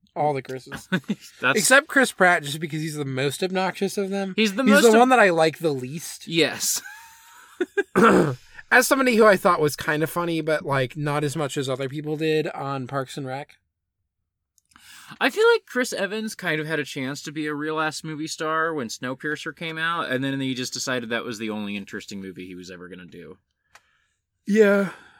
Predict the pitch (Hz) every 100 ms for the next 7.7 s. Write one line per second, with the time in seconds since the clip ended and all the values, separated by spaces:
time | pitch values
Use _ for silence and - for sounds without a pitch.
0 | _ _ _ _ _ _ _ _ _ -
1 | 208 240 - 202 185 190 196 - 139 131
2 | 117 117 - 113 110 104 110 131 151 -
3 | 127 123 107 120 110 123 110 120 110 101
4 | - _ _ _ 165 156 160 147 139 127
5 | - 135 127 120 113 117 120 131 123 117
6 | - 117 113 113 110 - - 147 131 131
7 | 127 107 180 180 175 185 185